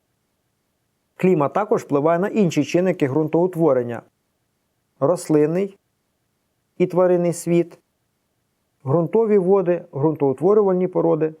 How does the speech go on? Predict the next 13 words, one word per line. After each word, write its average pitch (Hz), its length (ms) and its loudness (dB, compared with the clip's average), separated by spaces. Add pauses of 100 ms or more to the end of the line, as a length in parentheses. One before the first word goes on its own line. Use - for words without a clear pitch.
тощо. 120 460 -4 (2250)
Ґрунтоутворювальна 156 1160 0
або 143 280 0
материнська 165 640 0
порода 160 500 0 (160)
є 147 180 0
тією 156 460 0
гірською 139 480 0
породою, 160 600 0 (260)
на 143 100 0
якій 143 320 0
формується 151 600 0
ґрунт. 127 400 -4